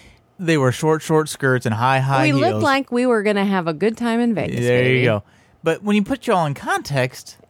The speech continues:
Speaker 2: Yeah.
Speaker 1: you didn't look that out of place. So it did work. It worked out
Speaker 2: We
Speaker 1: very
Speaker 2: looked
Speaker 1: nicely.
Speaker 2: good.
Speaker 1: It was fun. You girls are all crazy.
Speaker 2: We had a great time.
Speaker 1: Yeah, you
Speaker 2: Drank
Speaker 1: see
Speaker 2: a lot of wine.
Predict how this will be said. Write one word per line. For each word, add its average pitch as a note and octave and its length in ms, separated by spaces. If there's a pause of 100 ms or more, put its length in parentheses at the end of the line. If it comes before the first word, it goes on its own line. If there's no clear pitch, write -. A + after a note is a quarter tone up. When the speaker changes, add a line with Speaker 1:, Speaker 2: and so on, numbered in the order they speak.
(120)
Speaker 2:
Yeah. C#3 240
Speaker 1:
you G3+ 80
didn't G3+ 220
look E3+ 180
that D#3+ 300
out B2+ 180
of A2 160
place. F2+ 300
So C#3+ 180
it E3+ 80
did E3+ 160
work. A#2 240
It C#3+ 100
worked D3 260
out B2 80
Speaker 2:
We A#4+ 60
Speaker 1:
very F#4+ 100
Speaker 2:
looked A3 200
Speaker 1:
nicely. - 240
Speaker 2:
good. E3 400
Speaker 1:
It C#3+ 60
was D3+ 220
fun. B2+ 420 (640)
You C3 160
girls B2 320
are A#2 80
all B2 220
crazy. A#2 600 (460)
Speaker 2:
We F#3 100
had F3 160
a D3+ 60
great - 260
time. D3+ 360
Speaker 1:
Yeah, F#2 260
you A#2+ 140
Speaker 2:
Drank F#3 240
Speaker 1:
see F3 40
Speaker 2:
a E3+ 40
lot F3 280
of G3 80
wine. D#2 640